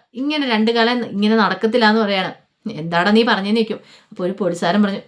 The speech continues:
"എന്റെ സാറേ, ഇപ്പൊ അവനെ ഇടിക്കാൻ പോകില്ലെന്ന് പറയാണ്." ദേ, അവൻ സാറിനെ മനഃപൂർവ്വം പ്രകോപിപ്പിക്കുന്ന, കാരണം ദേഷ്യപ്പെട്ട് നമ്മൾ ഇടിച്ചു കഴിയുമ്പോ അവന്റെ, അവന്റെ ദേഹത്തൊക്കെ പാട് വരും. അവൻ കോടതിയിൽ ചെല്ലുമ്പോ അതൊക്കെ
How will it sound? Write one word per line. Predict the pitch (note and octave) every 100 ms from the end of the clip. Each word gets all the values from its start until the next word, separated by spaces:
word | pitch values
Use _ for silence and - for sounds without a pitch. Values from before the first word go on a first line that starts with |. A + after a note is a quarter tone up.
| -
"എന്റെ | E3
സാറേ, | F3+ F3 F#3+ F#3+ - -
ഇപ്പൊ | C4 C#4+
അവനെ | B3 C4
ഇടിക്കാൻ | G#3+ A3+ B3+
പോകില്ലെന്ന് | G#3+ A3+ A3+ A#3
പറയാണ്." | A3 G3+ G3+ - - _ -
ദേ, | F#3+ - _
അവൻ | E3+ G3+
സാറിനെ | G#3+ F3+ F#3+
മനഃപൂർവ്വം | A3 F#3 E3+ G3+ G#3+ G#3+
പ്രകോപിപ്പിക്കുന്ന, | G#3+ F3+ F#3 F#3+ G#3+ A3+ A3 - - - _
കാരണം | C4 B3+ C4+
ദേഷ്യപ്പെട്ട് | A3+ G#3+ A3 B3 B3+
നമ്മൾ | B3+ A#3
ഇടിച്ചു | A#3+ G#3
കഴിയുമ്പോ | A#3+ A#3
അവന്റെ, | G#3 A3 A3
അവന്റെ | G3 F#3 G#3+
ദേഹത്തൊക്കെ | G3 G3 A3+ A3+
പാട് | G#3+ F3 G3
വരും. | G#3 F#3+ - - -
അവൻ | E3+ G#3
കോടതിയിൽ | F#3 F3 G#3
ചെല്ലുമ്പോ | A3 G#3+ G#3+
അതൊക്കെ | F#3+ G3+ A3+